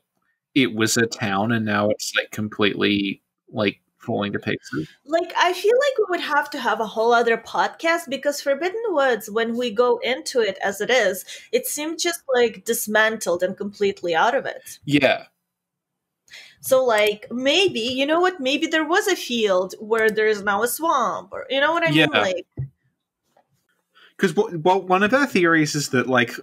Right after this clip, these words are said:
Speaker 1: the Forbidden Woods area is actually just called Bergenworth.
Speaker 2: Mm-hmm.
Speaker 1: 'Cause it's, like, Bergenworth University, so it's, like, it's,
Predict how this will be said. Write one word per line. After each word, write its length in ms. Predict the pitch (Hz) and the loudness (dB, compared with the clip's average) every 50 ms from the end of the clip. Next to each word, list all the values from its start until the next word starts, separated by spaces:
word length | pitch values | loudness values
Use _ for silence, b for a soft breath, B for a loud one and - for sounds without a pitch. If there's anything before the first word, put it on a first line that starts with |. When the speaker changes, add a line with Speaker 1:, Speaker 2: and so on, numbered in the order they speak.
| - | -10
Speaker 1:
the 200 | 151 123 135 131 | -4 0 0 0
Forbidden 560 | 127 - - 135 123 120 120 113 123 123 123 | 0 0 0 0 2 2 2 2 2 0 2
Woods 260 | 120 113 117 120 107 107 | 2 2 2 0 -2 -2
area 300 | 107 107 107 113 113 113 | -2 -2 0 0 0 0
is 100 | - 117 | 0 0
actually 400 | 110 104 - - 110 104 104 98 | -2 -2 -2 -6 -8 -8 -8 -6
just 220 | 110 107 - - | -8 -8 -12 -10
called 280 | - - 95 92 - - | -10 -10 -10 -10 -8 -6
Bergenworth. 720 | - 131 127 117 107 98 98 98 - - - - - - _ _ _ _ _ _ _ _ _ _ _ _ _ _ _ _ _ _ _ _ - | -6 -6 -6 -6 -8 -10 -12 -12 -12 -14 -14 -16 -20 -20 _ _ _ _ _ _ _ _ _ _ _ _ _ _ _ _ _ _ _ _ -16
Speaker 2:
Mm-hmm. 340 | 247 254 262 208 165 - 202 _ _ _ _ _ _ _ _ _ _ _ _ _ _ _ _ _ _ _ _ _ | -14 -12 -10 -12 -12 -14 -18 _ _ _ _ _ _ _ _ _ _ _ _ _ _ _ _ _ _ _ _ _
Speaker 1:
'Cause 160 | - - 139 | -4 0 2
it's, 160 | 147 143 - 180 | 2 2 4 2
like, 240 | 160 143 135 113 | 2 2 0 0
Bergenworth 680 | - 127 120 123 123 139 135 131 123 123 120 117 117 - | 0 2 2 4 4 2 0 0 0 0 0 0 -2 -2
University, 840 | 123 117 113 107 107 101 - 90 90 104 - - - - - - 165 | -4 -2 -2 -2 -2 -2 -2 -4 -4 -4 -6 -6 -8 -8 -8 -6 -6
so 260 | 156 - 127 117 117 | -4 -2 0 0 0
it's, 180 | 113 107 - - | 0 0 0 0
like, 240 | 113 104 104 - - | 0 0 -2 -4 -4
it's, 480 | - 113 98 - - - - - - | -4 -4 -2 -2 -2 -2 -2 -2 -4